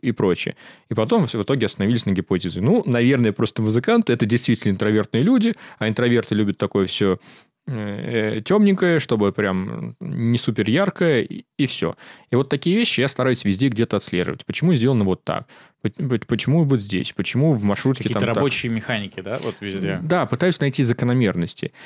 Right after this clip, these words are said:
Speaker 1: Исходя из этих закономерностей, там, в одном месте можно их транслировать в другую совершенно сферу, и, и их как-то там применять, и они там могут работать. Опять же, там, к тому же самому цветовому кодированию. Э,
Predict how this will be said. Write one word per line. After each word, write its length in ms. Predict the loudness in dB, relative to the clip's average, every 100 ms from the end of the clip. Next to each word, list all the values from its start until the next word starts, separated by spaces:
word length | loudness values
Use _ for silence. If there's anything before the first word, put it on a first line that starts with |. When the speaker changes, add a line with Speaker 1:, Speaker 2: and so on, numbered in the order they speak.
| -10 -4
Speaker 1:
Исходя 340 | -2 0 2
из 100 | 2
этих 260 | 2 2 2
закономерностей, 800 | 2 0 2 2 2 -2 -4 -6
там, 200 | -2 0
в 60 |
одном 220 | 2 2
месте 500 | 2 2 0 0 0 -2
можно 640 | -2 0 2 2 0 -2 -6 _
их 200 | -4 -4
транслировать 580 | -4 -4 0 2 2 0
в 100 | -2
другую 640 | -2 0 2 0 0 -4 -10
совершенно 540 | -6 -6 -2 -2 -2
сферу, 400 | -4 -2 0 0
и, 140 | -2
и 340 | -10 -10 -2 -2
их 100 | -2
как-то 240 | -6 -8 -4
там 160 | -2
применять, 420 | 0 0 2 0 0
и 40 |
они 100 | 0
там 160 | 0 0
могут 300 | 0 0 -2
работать. 520 | -4 -4 -8 -12 -16 _ _ _ _ _ _ _ _ -20 -20 _ -14 -14 -8
Опять 300 | -6 -2 -2
же, 80 | -2
там, 160 | -6
к 60 | -4
тому 180 | -2 -2
же 60 | 0
самому 300 | 0 0 -2
цветовому 460 | -4 -2 0 0
кодированию. 640 | 0 -2 -2 -2 -4 -6 -10 -18 -20 _ _
Э, 380 | -4 -2 -4